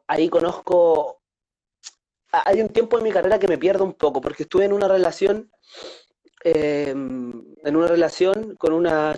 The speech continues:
chica X, y como que me perdí, me perdí, salí de las redes sociales, me dediqué como a esa, a esa nueva vida, pero después vuelvo,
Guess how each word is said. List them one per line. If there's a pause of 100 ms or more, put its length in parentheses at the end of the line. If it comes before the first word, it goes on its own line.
chica (260)
X, (420)
y
como
que
me
perdí,
me
perdí,
salí
de
las
redes
sociales,
me
dediqué (520)
como
a
esa,
a
esa
nueva
vida, (260)
pero
después
vuelvo,